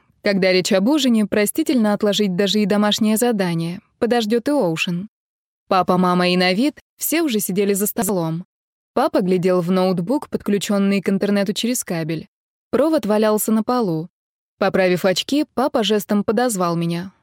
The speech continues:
Оказалось, он изучал рецепт маринования огурцов.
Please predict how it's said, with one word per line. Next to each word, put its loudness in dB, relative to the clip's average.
Оказалось, 0
он 2
изучал 0
рецепт -2
маринования 2
огурцов. -6